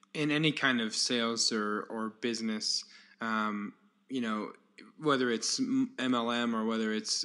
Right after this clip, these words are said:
wh-, whatever your, any, any business endeavor, there's a, there's a tendency to kind of draw lines in the sand and, and, and, and think it's, you know, your business versus the other person, or, or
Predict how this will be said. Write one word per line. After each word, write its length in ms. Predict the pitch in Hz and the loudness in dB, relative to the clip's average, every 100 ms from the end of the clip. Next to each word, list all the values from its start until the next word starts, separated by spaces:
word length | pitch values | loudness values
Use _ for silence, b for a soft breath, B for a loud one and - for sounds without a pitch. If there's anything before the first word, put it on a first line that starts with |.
| - | -4
wh-, 220 | 120 120 | -2 0
whatever 260 | 131 135 131 | 0 0 2
your, 260 | 117 90 - | 2 0 -4
any, 320 | 135 127 123 - | -2 0 0 -2
any 300 | 143 147 139 | 0 4 4
business 520 | 127 - 151 143 131 | 2 6 6 6 2
endeavor, 400 | 120 113 127 120 | 2 2 2 4
there's 260 | 113 113 113 | 4 2 2
a, 120 | 110 - | 0 -2
there's 200 | 135 135 | 0 2
a 80 | 127 | 2
tendency 560 | 120 165 170 151 - 139 | 0 -4 -4 -2 0 0
to 100 | 131 | 0
kind 280 | 127 123 120 | 0 0 0
of 200 | 113 - B B B B B _ 135 | -2 -8 B B B B B _ 2
draw 240 | 139 135 | 6 6
lines 420 | 127 131 131 131 | 4 4 4 2
in 80 | 123 | 0
the 80 | 117 | 0
sand 500 | - 117 120 120 110 | 0 0 2 2 0
and, 160 | 107 | 0
and, 440 | - 110 113 110 113 | -2 -2 -2 -2 -4
and, 320 | 113 113 110 107 _ _ _ _ _ - | -4 0 -2 -4 _ _ _ _ _ -6
and 160 | 127 | -4
think 300 | - 135 127 | -4 -4 -2
it's, 200 | 123 - - - | -2 -4 -8 -8
you 140 | 143 | -2
know, 140 | 131 113 | 0 0
your 320 | 113 120 135 | 0 2 2
business 400 | 127 131 127 117 | 2 2 0 -2
versus 400 | - 113 - 104 | -2 -2 -2 -2
the 140 | 117 | 0
other 160 | 117 117 | 0 0
person, 440 | 120 117 117 110 110 | -2 -2 0 0 0
or, 100 | |
or 80 | 127 | 0